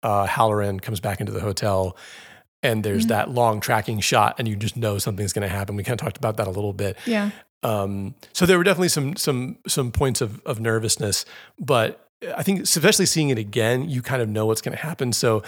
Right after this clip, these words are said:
Speaker 2: Mm-hmm.
Speaker 1: the, those tense moments aren't as tense. Um, there's a lot of, there's a lot of the use of, like, those slow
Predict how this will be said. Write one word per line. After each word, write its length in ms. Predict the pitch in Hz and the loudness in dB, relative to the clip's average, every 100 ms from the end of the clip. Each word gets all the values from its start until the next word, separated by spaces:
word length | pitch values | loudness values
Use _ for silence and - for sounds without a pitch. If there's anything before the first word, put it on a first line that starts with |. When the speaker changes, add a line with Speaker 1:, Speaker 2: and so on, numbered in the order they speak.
| - | 0
Speaker 2:
Mm-hmm. 220 | 233 214 | 4 4
Speaker 1:
the, 380 | 123 107 113 - | 6 4 4 0
those 420 | 175 131 123 117 - | -4 -2 0 0 -2
tense 320 | - 160 - | 0 2 4
moments 200 | 135 113 | 2 2
aren't 160 | 110 95 | 0 0
as 80 | |
tense. 380 | - 104 92 - - - - - _ _ | -2 -2 -2 -4 -8 -20 -20 -20 _ _
Um, 240 | 135 107 104 | -2 0 0
there's 180 | 123 120 | 0 2
a 60 | |
lot 320 | 120 131 131 | 4 6 8
of, 260 | 123 110 123 | 6 2 -4
there's 120 | - 110 | -6 0
a 60 | |
lot 180 | 113 117 | 4 4
of 120 | 113 | 2
the 100 | 104 | -2
use 360 | 113 110 110 - | -4 -4 -2 0
of, 300 | 104 101 - | -2 -2 -4
like, 220 | 113 - | -6 -4
those 180 | 104 92 | -2 0
slow 600 | - 147 110 107 104 | 0 2 2 4 2